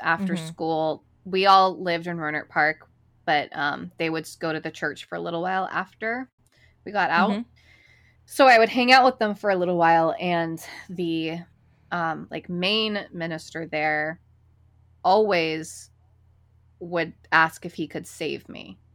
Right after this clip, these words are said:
Speaker 1: He's like, "Well, I'm gonna keep praying for you until you're ready for me to save you." And I thought, "No,
Speaker 2: Ew.
Speaker 1: I'm so not okay with that. I'm really not okay with that." And I think sometimes people have good intentions, but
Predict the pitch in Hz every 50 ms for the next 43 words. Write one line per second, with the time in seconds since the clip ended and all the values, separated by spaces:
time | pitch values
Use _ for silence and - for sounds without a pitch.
0 | _ _ _ _ _ _ _ _ _ _ _ _ _ _ _ _ _ _ _ _
1 | _ - - 175 - 165 156 - - 160 170 170 175 190 196 185 - - 196 -
2 | - 220 214 208 202 190 180 - 185 170 160 156 156 156 156 - - 170 156 151
3 | 151 156 160 165 160 160 165 - - 175 165 151 - 143 - - 165 151 165 175
4 | 165 - - 131 139 139 131 - - - 170 165 156 165 170 - - 160 165 165
5 | 160 - 202 196 196 208 226 339 453 220 170 143 196 208 170 147 151 196 220 254
6 | 320 349 - - - - - 233 214 233 262 262 240 220 214 220 214 214 - 254
7 | 311 339 269 196 - - - - 180 170 - - _ _ _ _ _ _ _ _
8 | _ _ _ _ - - 240 277 277 262 254 254 269 285 294 285 269 247 233 220
9 | 208 196 - - 185 190 185 175 175 170 - - - 110 - - - _ _ _
10 | - - - - _ _ _ _ _ - 214 208 202 196 196 190 185 - - -
11 | _ _ _ _ _ _ _ _ _ _ _ _ _ _ _ _ _ _ _ _
12 | _ _ _ _ _ _ _ _ _ _ _ - - 202 202 202 214 202 - -
13 | - 226 233 233 - 247 233 226 226 226 - 226 196 - 202 190 180 196 180 180
14 | - - 170 175 165 160 160 - 165 156 147 - - 151 160 185 220 220 - -
15 | - 160 156 151 147 -